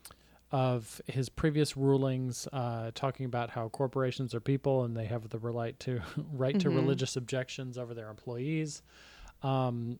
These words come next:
Speaker 1: anti-discrimination and, uh, criminal justice protections. Um, you know, that I think there's an understood threat towards, uh, um, protecting healthcare, uh, for places like Planned Parenthood.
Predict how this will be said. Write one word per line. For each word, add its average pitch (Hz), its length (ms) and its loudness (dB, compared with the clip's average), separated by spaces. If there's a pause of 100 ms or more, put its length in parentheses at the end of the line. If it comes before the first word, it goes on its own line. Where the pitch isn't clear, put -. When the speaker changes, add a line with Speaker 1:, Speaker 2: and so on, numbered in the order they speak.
Speaker 1:
anti-discrimination 135 960 2
and, 117 300 -4
uh, 113 220 -6
criminal 127 360 -2
justice 120 400 -2
protections. 127 760 -4 (480)
Um, 117 560 -2 (580)
you 143 140 0
know, 120 180 0
that 139 180 -2 (200)
I 143 80 -2
think 131 160 -4
there's 127 180 2
an 131 100 -2
understood 127 600 -2
threat - 600 -4
towards, 120 760 -2
uh, 117 420 -6 (420)
um, 117 380 -16 (420)
protecting 131 540 -6
healthcare, 123 720 -6
uh, 120 260 -6
for - 160 -14
places 123 380 -6
like 117 140 -6
Planned 120 240 -8
Parenthood. 123 440 -4